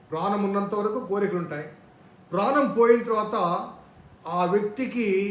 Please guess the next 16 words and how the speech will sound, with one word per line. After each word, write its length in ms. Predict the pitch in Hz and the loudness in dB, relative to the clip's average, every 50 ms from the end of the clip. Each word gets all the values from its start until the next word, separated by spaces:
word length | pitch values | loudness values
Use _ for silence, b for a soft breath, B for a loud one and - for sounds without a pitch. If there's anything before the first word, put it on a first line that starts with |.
| 196 190 165 175 196 | -4 -4 0 2 4
ఏ 180 | 226 247 240 196 | 4 4 2 2
కోరిక 400 | - 233 233 247 269 254 - 254 | 6 6 8 8 6 4 0 0
ఉండదు. 440 | 226 208 214 202 180 170 147 - - | 0 0 0 -2 -2 -4 -6 -4 -2
కళ్ళు 240 | 185 185 214 220 226 | -2 -2 0 -2 -2
ఉంటాయి 220 | 214 226 220 214 | -2 -2 -2 0
కానీ 200 | 202 226 233 262 | 0 0 0 0
చూపు 340 | 269 - 247 240 196 175 196 | -2 -2 -2 -2 -2 0 -2
ఉండదు, 300 | 180 170 151 - - - - - - - - - - - - - - - - - - - - - - - - - - - - - 147 | -2 -2 -4 -6 -8 -14 -18 -20 -20 -20 -20 -20 -20 -20 -20 -20 -20 -20 -20 -20 -20 -20 -20 -20 -20 -20 -20 -20 -20 -20 -20 -14 -8
నోరు 240 | 156 175 208 214 220 | -2 0 2 4 4
ఉంటుంది, 400 | 226 226 214 226 226 220 226 214 | 2 2 2 0 -2 0 -2 -4
ముక్కు 320 | 190 185 185 185 - 240 | -2 -4 -6 -6 -6 -4
ఉంటుంది, 320 | 226 226 196 220 220 226 226 | -4 -4 -4 -6 -6 -6 -6
చెవులు 360 | 185 - 202 208 226 226 220 | -6 -4 -2 -2 -2 -2 -2
ఉంటాయి, 280 | 214 - 226 220 190 | -2 -4 -4 -4 -6
అన్నీ 200 | 190 220 277 359 | -6 -6 -4 -4
ఉంటాయి, 340 | 339 311 269 - 277 165 - | -4 -4 -6 -6 -8 -10 -12